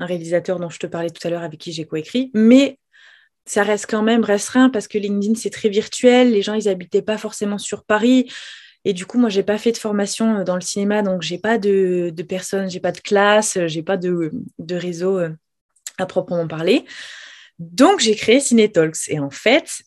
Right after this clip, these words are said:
euh, ce qui s'est passé, c'est qu'un jour, je me suis dit, « Ok, je connais, je commence à connaître du monde, mais je voudrais connaître plus de personnes. Et puis, si moi, je suis dans cet état-là, c'est qu'il y a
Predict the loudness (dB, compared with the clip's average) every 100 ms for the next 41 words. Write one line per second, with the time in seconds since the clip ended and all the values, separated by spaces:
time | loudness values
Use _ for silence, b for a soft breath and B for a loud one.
0 | -6 -2 -2 -4 -6 -4 -2 -2 -4 -2
1 | 0 0 -2 -4 -2 -2 -2 -6 -8 -10
2 | -8 -2 0 2 0 0 -2 -4 -4 _
3 | _ -14 -2 2 4 4 2 2 0 0
4 | -2 -4 -2 2 4 6 4 0 -6 -8
5 | -6 -4 -2 -4 -6 -2 0 2 2 0
6 | -4 0 4 4 4 0 B B B -10
7 | -8 -4 2 6 6 6 2 -2 -2 -2
8 | -2 -2 2 2 2 -2 -6 -8